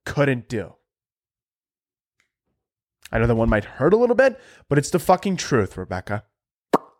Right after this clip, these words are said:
It's the fucking truth. So there's five hundred bats on my wall. Um, I put those up. I hate to say it,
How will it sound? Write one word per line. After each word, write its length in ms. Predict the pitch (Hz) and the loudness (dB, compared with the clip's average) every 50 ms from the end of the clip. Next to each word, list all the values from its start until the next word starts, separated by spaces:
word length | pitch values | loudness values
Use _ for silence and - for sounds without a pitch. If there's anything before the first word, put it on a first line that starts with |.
| _ - | _ -10
It's 160 | - 127 - - | -10 -8 -6 -2
the 100 | - 170 | -4 -2
fucking 380 | - - 175 175 - 185 175 | 0 0 -2 0 -2 -8 -8
truth. 560 | - - - 135 127 101 90 - _ - - _ _ - - - - - - - - - _ _ | -8 -8 -6 -4 -4 -4 -6 -8 _ -20 -20 _ _ -20 -20 -20 -20 -20 -20 -20 -20 -20 _ _
So 120 | - - 151 | -6 -2 0
there's 200 | 170 202 185 - | 0 0 0 2
five 280 | - 185 175 185 175 | 2 4 4 4 4
hundred 180 | 185 175 160 143 | 2 0 -2 0
bats 320 | 127 147 151 170 175 - | 2 2 2 2 0 -2
on 80 | 156 127 | -6 -6
my 100 | 117 113 | -4 -6
wall. 480 | 113 117 120 120 131 160 160 _ _ _ _ _ _ _ _ _ _ _ _ _ _ _ _ - - | -4 -2 -2 -2 -2 -4 -6 _ _ _ _ _ _ _ _ _ _ _ _ _ _ _ _ -8 -2
Um, 520 | 131 139 135 131 127 123 120 117 117 117 _ _ _ _ _ _ _ _ _ _ _ _ _ _ _ _ _ _ _ _ _ _ _ _ _ _ _ _ _ _ _ _ _ _ _ _ _ - | 0 0 2 2 0 -2 -4 -6 -10 -18 _ _ _ _ _ _ _ _ _ _ _ _ _ _ _ _ _ _ _ _ _ _ _ _ _ _ _ _ _ _ _ _ _ _ _ _ _ -4
I 80 | - 139 | -2 -2
put 240 | 139 - 156 151 - | 0 2 0 2 4
those 240 | 160 160 160 135 127 | 2 2 2 2 0
up. 260 | 117 123 131 _ _ _ _ _ _ _ _ _ _ _ _ _ _ _ - | -2 -2 -2 _ _ _ _ _ _ _ _ _ _ _ _ _ _ _ -4
I 120 | 117 139 143 | -2 0 0
hate 180 | 156 160 156 | 2 0 -2
to 80 | - 143 | -2 -6
say 300 | - - 170 170 165 151 | -4 0 2 4 4 4
it, 180 | 147 143 _ | 2 -2 _